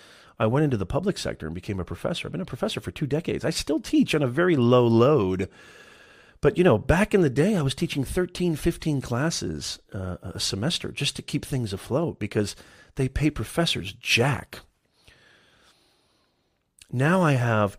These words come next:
two flourishing online multiple six-figure businesses. I'm not saying this to brag.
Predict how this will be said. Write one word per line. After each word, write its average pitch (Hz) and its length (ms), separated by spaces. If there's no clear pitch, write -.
two 160 500
flourishing 135 760
online 104 460
multiple 113 360
six-figure 95 500
businesses. 85 460
I'm 98 80
not 151 160
saying 151 220
this 139 120
to 107 80
brag. 95 540